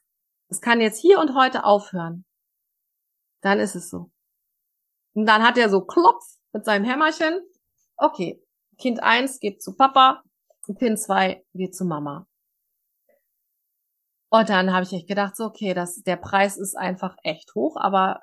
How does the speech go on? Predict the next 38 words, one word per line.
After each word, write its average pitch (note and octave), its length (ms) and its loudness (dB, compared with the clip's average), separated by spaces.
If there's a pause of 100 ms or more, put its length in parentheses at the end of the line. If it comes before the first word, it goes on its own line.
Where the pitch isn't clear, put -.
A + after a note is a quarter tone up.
ich - 260 -18
kann F#3 280 -6
grad F#3+ 220 -4
nichts F3+ 200 -8
machen. B3 220 -2
Ich A#3 120 -8
kann G3 280 -2
nur B3+ 240 0
gucken, C4+ 420 -2 (640)
dass G3 240 2
ich - 260 -12
den F#3 220 -2
regelmäßig F3+ 720 -6
sehe, F#3 500 -2
also F#3+ 240 -4
immer G#3+ 420 -2
auch F#3+ 140 -6
da F#3 220 -2
noch F#3 140 -6
den F3 180 -6
Ball E3+ 220 -6
flach - 280 -10
halten. A#3+ 460 -4 (1800)
Und, A#3+ 580 2
äh, G#3+ 460 4
das A3+ 160 -2
haben B3 140 2
wir B3+ 60 6
dann G#3 160 4
ein G#3+ 260 4
Jahr G3+ 200 6
lang G#3+ 200 2
gemacht. A3 640 -2 (1080)
Und G#3+ 140 -2
dann G3+ 180 0
kam G3+ 260 0
der G3 160 0
Tag, G3+ 440 0